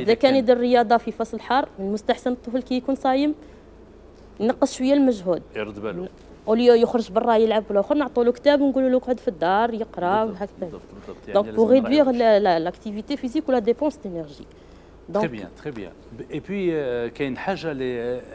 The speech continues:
Speaker 2: هل يستحسن الطفل الصغير لأن نعلموا فيه الصيام والصوم، هل يستحسن أنه يصوم يعني أيام،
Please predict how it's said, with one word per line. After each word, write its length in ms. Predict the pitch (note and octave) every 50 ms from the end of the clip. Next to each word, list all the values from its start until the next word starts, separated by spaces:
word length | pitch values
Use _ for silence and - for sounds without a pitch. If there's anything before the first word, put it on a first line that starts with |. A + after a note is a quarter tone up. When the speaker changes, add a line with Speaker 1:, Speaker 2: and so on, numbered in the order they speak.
| - -
Speaker 2:
هل 220 | - - G3 G3+
يستحسن 560 | F#3 E3 - - - G3+ - - - D#3+ G#2+ F#2+ G#2 A2+
الطفل 320 | G#2 - A#2 - - C3+
الصغير 400 | A#2+ - - - C#3 F#3+ G3+ D3
لأن 320 | C3+ C#3+ D3 D3 D3+ C#3+
نعلموا 400 | B2+ A2+ B2 C3 B2 B2 B2 A#2
فيه 180 | G#2 - G3 E3
الصيام 600 | - - - - - G#2+ G#2 C3 C#3 G#2+ E2 C#2+ - - - - - - -
والصوم، 460 | F#2+ - - - C#3 E3+ F#3 C3+ E2+ - - - - - - - - - -
هل 180 | B2 F#3 G3+
يستحسن 560 | A3 F#3 - - - - - - - F#3 E3
أنه 380 | - D3 D3 D3 C#3+ C#3 C3 -
يصوم 440 | B2+ B2+ A#2 - - - G3 F#3 C3
يعني 280 | B2+ A#2 A#2 B2+ B2 -
أيام، 420 | B2+ B2 D3 E3+ D#3+ B2 G2+ E2